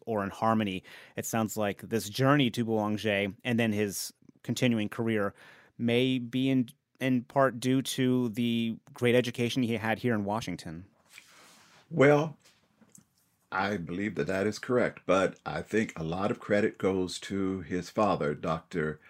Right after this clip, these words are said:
Speaker 2: Art Mel George Theophilus Walker. His father was, first of all, he's from Jamaica. He came to this country, uh, penniless, and he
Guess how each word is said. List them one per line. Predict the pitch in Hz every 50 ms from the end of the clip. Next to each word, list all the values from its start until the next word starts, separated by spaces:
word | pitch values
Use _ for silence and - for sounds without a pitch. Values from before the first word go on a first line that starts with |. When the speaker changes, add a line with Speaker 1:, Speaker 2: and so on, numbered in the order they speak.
| - - - - - - - _ _ _ _ - _ -
Speaker 2:
Art | - 95 98 101 95 101
Mel | 107 110 107 104 104 107 98 - - -
George | 85 98 98 98 95 95 92 85 - -
Theophilus | - 98 87 90 90 - 85 85 80 -
Walker. | 110 113 117 110 - - 80 - - - _ - - - - - - - - 143 - - -
His | 71 87 104 95 -
father | - 120 131 139 139 131 - 101 90 101 104 - -
was, | 90 95 87 85 85 85 82 80 78 78 76 - - - - _ _ _ -
first | - 101 101 - -
of | -
all, | 92 90 92 92
he's | 95 98 87 87
from | - - 90 98
Jamaica. | 101 110 101 98 98 101 - - 107 135 151 - _ -
He | - -
came | - - 95 85 90
to | 85 82
this | 87 87 -
country, | - - 110 113 107 - 117 120 147 165 - - - - - - - - - - - - -
uh, | 95 92 87 87 85
penniless, | - 127 123 120 113 107 110 - - - - - - _ _ _ _ _ _ - - - - - _ _ -
and | 90 95 98 92 90 92 92 90 92 92 92 90 90 90 90 85
he | - 85 - - 110 107 104 95